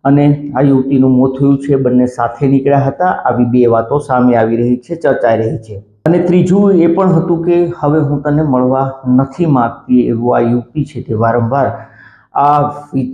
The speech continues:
અંકિત રાજપૂતને કહેતી હતી, પરંતુ અંકિત રાજપૂત છે તેને ફોટો વાયરલ કરવાની ધમકી છે તે સતત આપતો હોવાની ચર્ચાઓ છે, પરંતુ સવાલો ઉઠ્યા છે. સવાલો શું ઉઠ્યા છે એની વાત કરીએ તે પહેલા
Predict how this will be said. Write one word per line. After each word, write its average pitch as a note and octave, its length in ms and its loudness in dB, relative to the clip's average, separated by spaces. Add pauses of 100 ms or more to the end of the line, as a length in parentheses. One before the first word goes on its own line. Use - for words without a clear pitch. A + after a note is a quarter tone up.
(160)
અંકિત D3 380 -2
રાજપૂતને C#3 600 -2
કહેતી C#3+ 440 -2
હતી, D3+ 240 -6
પરંતુ B2+ 320 0
અંકિત B2+ 340 0
રાજપૂત B2+ 440 0
છે B2+ 140 -4
તેને B2+ 240 0
ફોટો B2+ 420 -2
વાયરલ B2+ 340 2
કરવાની B2 440 0
ધમકી C3 520 -4
છે B2 180 -4 (540)
તે D#3+ 80 4
સતત D#3+ 540 0
આપતો C#3 360 0
હોવાની C#3+ 520 2 (440)
ચર્ચાઓ C#3+ 520 0
છે, D3+ 420 -4
પરંતુ D3+ 360 0
સવાલો C#3+ 480 0
ઉઠ્યા D3 340 0
છે. D3 420 -2 (300)
સવાલો C#3 380 2
શું D3+ 380 0
ઉઠ્યા D3 220 -2
છે D3+ 220 -4
એની C3+ 280 2
વાત B2 340 -2
કરીએ C#3+ 280 2
તે C#3+ 80 -4
પહેલા D3 500 0